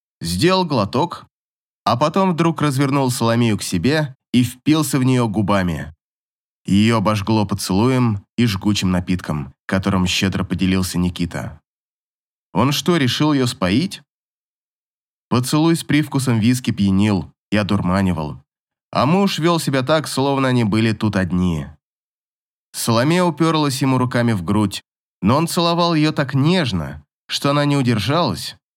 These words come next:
и положила ладонь ему на затылок. "Горько!" воскликнул Артурчик и захлопал в ладоши. Никита оторвался от Соломеи и на миг задержал на ней взгляд. А она продолжала поглаживать пальцами затылок,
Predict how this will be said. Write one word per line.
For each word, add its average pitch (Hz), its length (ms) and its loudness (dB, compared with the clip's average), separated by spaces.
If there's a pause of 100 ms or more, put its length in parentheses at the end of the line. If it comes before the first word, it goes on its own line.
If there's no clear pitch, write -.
(120)
и 123 80 2
положила 117 520 0
ладонь 110 560 0 (180)
ему 101 320 2
на 101 100 2
затылок. 82 640 -6 (400)
"Горько!" 208 1400 2 (540)
воскликнул 127 760 0
Артурчик 120 720 -2 (140)
и 113 80 0
захлопал 120 580 0
в 98 80 -2
ладоши. 101 640 0 (640)
Никита 160 460 2
оторвался 147 500 0
от 123 100 -4
Соломеи 123 680 0 (240)
и 113 80 4
на 110 160 4
миг 156 240 2
задержал 123 540 0
на 117 100 2
ней 110 180 2
взгляд. 95 540 -2 (640)
А 113 180 2
она 185 200 2
продолжала 156 580 0
поглаживать 123 640 0
пальцами 113 400 0
затылок, 98 680 -2